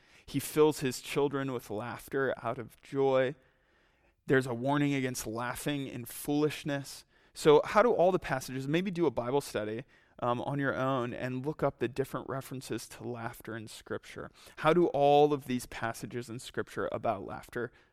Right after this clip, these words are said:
strike you? And what do you learn about God and yourself through that? And secondly, are you living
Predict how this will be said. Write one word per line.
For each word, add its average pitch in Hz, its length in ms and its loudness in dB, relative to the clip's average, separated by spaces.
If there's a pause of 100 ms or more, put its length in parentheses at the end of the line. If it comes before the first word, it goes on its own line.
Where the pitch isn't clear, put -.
strike - 420 -2
you? 101 80 -10
And 117 100 -12
what 123 100 -4
do 127 80 -2
you 135 80 -2
learn 117 380 -10
about 120 320 -6
God 123 280 0
and 123 120 -8
yourself - 520 -8
through 127 140 -6
that? - 220 -10 (1040)
And 131 160 -2
secondly, 127 680 4
are 139 140 4
you 147 240 2
living 165 680 2